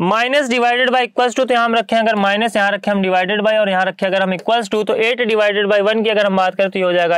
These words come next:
एट और यहाँ पे सिक्सटीन माइनस एट की बात करें तो हमको देखने को मिलेगा एट, यानी कि इक्वेशन आपका बिल्कुल करेक्ट होता हुआ दिखाई दे रहा है। ऑप्शन नंबर बी क्या हो जाएगा? राइट आंसर हो जाएगा पूछे गए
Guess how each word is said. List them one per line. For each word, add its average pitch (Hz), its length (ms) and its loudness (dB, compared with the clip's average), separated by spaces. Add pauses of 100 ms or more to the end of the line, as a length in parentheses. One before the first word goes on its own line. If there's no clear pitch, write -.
एट 208 180 0
और 208 120 2
यहाँ 185 140 0
पे 185 100 -4
सिक्सटीन 202 380 -4
माइनस 180 300 -2
एट 185 140 -4
की 190 100 -4
बात 165 180 2
करें 202 200 0
तो 214 60 0
हमको 175 220 0
देखने 156 240 -2
को 160 80 -2
मिलेगा 160 300 0
एट, 196 260 0
यानी 180 200 0
कि 180 100 -2
इक्वेशन 170 400 -2
आपका 165 200 -2
बिल्कुल 160 300 -2
करेक्ट 160 280 -2
होता 175 180 0
हुआ 175 120 2
दिखाई 175 260 -2
दे 185 120 0
रहा 190 120 2
है। 254 120 -2 (560)
ऑप्शन 185 300 0
नंबर 233 240 2
बी 208 160 -2
क्या 220 120 2
हो 208 100 0
जाएगा? 226 240 2
राइट 196 240 -2
आंसर 190 260 0
हो 180 60 2
जाएगा 175 260 2
पूछे 160 300 -2
गए 220 220 0